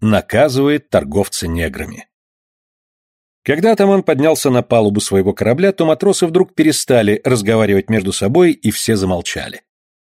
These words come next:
И действительно, если фигура атамана была некрасива, зато казалась ужасной для самих разбойников.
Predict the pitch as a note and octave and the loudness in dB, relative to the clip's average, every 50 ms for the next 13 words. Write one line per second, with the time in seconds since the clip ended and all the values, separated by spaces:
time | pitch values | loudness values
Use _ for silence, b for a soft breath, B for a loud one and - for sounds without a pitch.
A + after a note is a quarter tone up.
0 | _ _ _ _ _ _ _ - G2+ B2+ F3 - - - E3+ G3+ A3 - G#3 G3+ | _ _ _ _ _ _ _ -2 0 2 2 0 0 0 0 2 2 2 2 2
1 | G3 F#3+ F3 E3+ - - D3+ B2+ - C3 A#2 C3 D3+ D3+ C3+ A2+ - G#2 G#2 B2+ | 2 2 2 2 0 0 -2 0 0 0 0 2 2 2 2 0 0 0 2 2
2 | C3 A#2+ G#2+ G2+ G#2+ A2+ A2+ G#2 G2+ - - F2+ E2+ - - - - F#3+ G3 F3 | 2 0 0 2 2 2 2 2 0 -2 -4 -4 -4 -4 -4 -2 0 2 2 2
3 | C#3 A#2+ A#2+ - D#3 D3+ - B2 G2+ B2 D3 C#3+ C#3 B2+ - - - - A#2+ G#2+ | 2 2 0 0 -2 -2 0 0 0 2 2 2 2 2 0 -4 -6 -4 -2 -2
4 | G2 F2+ F#2 A#2 B2+ A#2 - - - A#2 A#2 A2 G#2+ G#2+ - - G2 E2+ E2+ E2 | -2 0 0 2 2 2 2 0 -2 -2 0 0 0 0 0 0 -2 -2 -4 -4
5 | - F#2 F2+ D#2+ D#2+ D#2 D#2 C2 - - - - - - - - | -6 -6 -6 -6 -6 -8 -8 -8 -10 -14 -18 -18 -18 -18 -18 -20